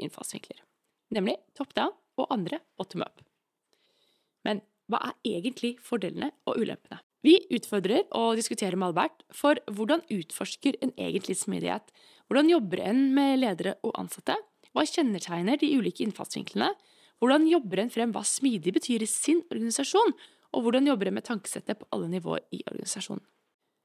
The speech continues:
Men før vi dykker ned i episoden, så vil vi ønske dere en god sommer. Fordi nå tar Smidigpodden faktisk sommerferie. Når vi er tilbake over sommeren, så er det klart for en ny sesong, og da åpner vi opp for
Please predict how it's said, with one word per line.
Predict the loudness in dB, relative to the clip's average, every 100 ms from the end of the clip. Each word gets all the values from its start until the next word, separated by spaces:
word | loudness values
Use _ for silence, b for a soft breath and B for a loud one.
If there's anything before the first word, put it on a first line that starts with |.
| _ _
Men | -2 -2 -4 -20
før | 0 2
vi | 4
dykker | 2 4
ned | 2
i | 2
episoden, | 2 2 0 -6 _
så | 0 2 2 0
vil | -4
vi | -2
ønske | -2 -2 -4
dere | -4
en | -4 -4 -6
god | -6 -6
sommer. | -4 -6 -10 _
Fordi | -2 4 4 2
nå | 0 0 0
tar | -2 -2 0 -4
Smidigpodden | -4 -4 -4 -6 -8
faktisk | -10 -16 -2 0 0 -2
sommerferie. | 0 4 4 2 -4 _ _ _ _ _ _ 2
Når | 6
vi | 6
er | 6
tilbake | 2 2
over | 0 0
sommeren, | 2 2 2 0
så | 0 2
er | 2 0
det | -2
klart | -8
for | -6 -4
en | -2
ny | -2
sesong, | 0 4 4 2 B B B -2
og | 2
da | 2
åpner | 0 -4 _ _ -4
vi | -2
opp | -4 _ _ -4
for | -4